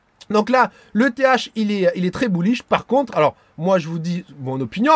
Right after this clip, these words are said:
mais faites ce que vous voulez avec, hein, c'est que lorsque ça fait une, deux,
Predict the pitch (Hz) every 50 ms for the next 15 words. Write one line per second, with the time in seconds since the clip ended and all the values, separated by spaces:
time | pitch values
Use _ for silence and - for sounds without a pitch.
0 | 285 185 131 107 - - - - - - 160 139 135 147 185 208 175 151 151 214
1 | 285 302 269 - 233 247 226 - - - - _ _ - 202 185 180 - 190 180
2 | 202 - - 202 - 254 220 - - - - 196 175 - _ _ 269 285 285 247
3 | 170 117 - _ _ _ 151 165 247 277 277 220